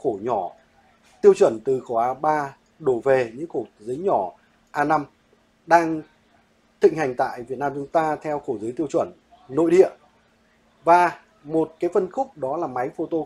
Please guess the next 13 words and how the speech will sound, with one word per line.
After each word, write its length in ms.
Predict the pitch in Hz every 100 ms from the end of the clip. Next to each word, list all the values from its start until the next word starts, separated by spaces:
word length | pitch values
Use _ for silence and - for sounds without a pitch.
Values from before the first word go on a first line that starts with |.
| -
khổ 240 | 175 107 110
lớn 340 | 147 190 262 240 190
từ 360 | 170 143 127 - _ -
cái 260 | 123 139 190 _ _ _ _ _ _ _ _ 202
định 140 | 180
lượng 240 | 170 156 123
giấy 340 | 143 160 247 - _ _ _ _ _ -
từ 320 | 151 147 139 -
khổ 280 | 147 113 98 _ _ _
A 180 | 165 170
hai 440 | 156 165 175 170 170 _ _ _
cho 300 | 131 135 117
đến 200 | 117